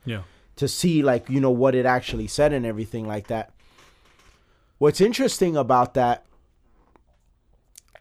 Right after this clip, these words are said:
Speaker 2: is it wasn't politically biased either, 'cause there's a lot of people that speak out against churches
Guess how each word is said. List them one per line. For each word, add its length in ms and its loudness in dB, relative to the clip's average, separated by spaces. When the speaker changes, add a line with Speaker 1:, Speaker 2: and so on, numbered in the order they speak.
Speaker 2:
is 500 2
it 300 2
wasn't 840 0
politically 640 2
biased 600 2
either, 300 -2
'cause 200 0
there's 180 6
a 40 6
lot 200 6
of 120 -4
people 260 -2
that 200 2
speak 460 -6
out 260 4
against 480 -2
churches 640 0